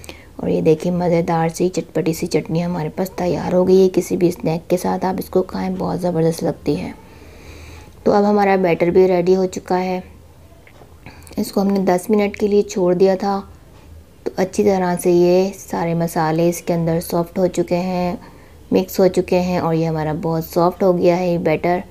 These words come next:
और ऑयल को भी हमने गरम रख दिया था मीडियम फ्लेम पर और टेम्परेचर इसका ऑयल का मीडियम ही है, हम इसको मीडियम फ्लेम पर ही बनाएंगे।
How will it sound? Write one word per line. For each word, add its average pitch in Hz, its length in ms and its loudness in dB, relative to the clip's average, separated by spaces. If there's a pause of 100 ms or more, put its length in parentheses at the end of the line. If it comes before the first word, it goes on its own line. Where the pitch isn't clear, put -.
(520)
और 170 380 -2
ऑयल 165 200 2
को 185 120 2
भी 190 120 0
हमने 180 340 -2
गरम 165 280 -2 (340)
रख 165 140 0
दिया 175 240 4
था 180 280 -4
मीडियम 170 500 -4
फ्लेम 165 320 -2
पर 202 260 -4 (760)
और 170 140 -4
टेम्परेचर 165 560 0
इसका 170 320 -2 (340)
ऑयल 156 240 0
का 165 200 -4
मीडियम 170 420 2
ही 220 120 2
है, 220 160 2
हम 180 120 0
इसको 170 240 -4
मीडियम 165 340 0
फ्लेम 160 320 -2
पर 160 120 -2
ही 180 140 -4
बनाएंगे। 175 600 0